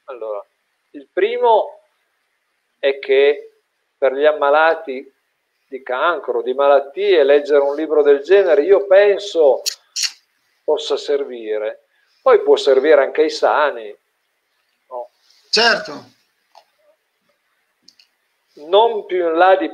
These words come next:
Speaker 1: qualche giorno fa, no? E tra l'altro ho visto prima che ha scritto, dovrebbe esserci anche in linea, una mia amica Mara,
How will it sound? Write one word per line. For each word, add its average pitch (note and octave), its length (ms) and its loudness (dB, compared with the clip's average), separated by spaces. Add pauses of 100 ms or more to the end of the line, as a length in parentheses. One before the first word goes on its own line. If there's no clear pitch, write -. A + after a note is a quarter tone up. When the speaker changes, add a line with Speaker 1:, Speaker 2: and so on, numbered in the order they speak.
(120)
Speaker 1:
qualche F3 420 2
giorno E3 480 0
fa, E3+ 600 -4
no? C#3 520 -10
E B2+ 240 -14
tra C#3 200 -2
l'altro E3 340 2
ho B2+ 60 2
visto C#3+ 400 -6
prima C#3+ 640 -6
che B2 280 -8
ha A#2+ 120 -6
scritto, D#3 760 -4
dovrebbe B2 500 0
esserci C3+ 420 -6
anche C#3 300 -6
in C3 140 -8
linea, D3 380 -6
una A2+ 160 -8
mia B2+ 160 -8
amica C3 540 -6 (540)
Mara, B2+ 600 0